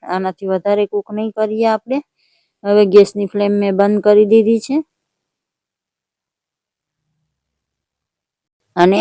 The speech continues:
આ મિશ્રણ મેં આપણે અલગ પ્લેટમાં લઈ લેશું, જેથી જલ્દીથી ઠંડુ થઈ જાય. હવે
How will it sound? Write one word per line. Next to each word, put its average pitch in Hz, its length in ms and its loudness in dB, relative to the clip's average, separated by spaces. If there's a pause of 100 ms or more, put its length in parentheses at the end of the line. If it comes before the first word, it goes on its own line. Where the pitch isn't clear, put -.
આ 233 100 6
મિશ્રણ 208 500 4
મેં 202 120 6
આપણે 196 340 4 (140)
અલગ 202 240 6
પ્લેટમાં 214 420 2
લઈ 214 240 6
લેશું, 233 320 0 (2250)
જેથી 190 360 -6
જલ્દીથી 196 500 2
ઠંડુ 196 320 2
થઈ 214 220 0
જાય. 233 240 -4 (1400)
હવે 202 180 -2